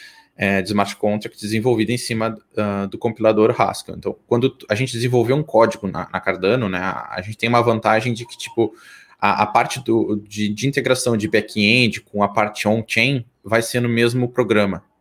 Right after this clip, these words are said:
Então, isso é, é bem diferente na questão da Ethereum, né?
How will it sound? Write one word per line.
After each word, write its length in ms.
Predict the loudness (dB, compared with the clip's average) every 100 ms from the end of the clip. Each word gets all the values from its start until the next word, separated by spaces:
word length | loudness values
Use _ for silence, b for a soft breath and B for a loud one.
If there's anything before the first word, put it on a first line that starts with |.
| _
Então, 200 | -2 0
isso 480 | 0 2 2 0 -14 _ -12 -12 -12 -16
é, 280 | -12 0 2
é 20 |
bem 160 | 4 2
diferente 520 | 2 2 2 0 0
na 120 | -2
questão 380 | 0 -4 -4 2
da 140 | 4
Ethereum, 400 | 4 4 2 2
né? 120 | -2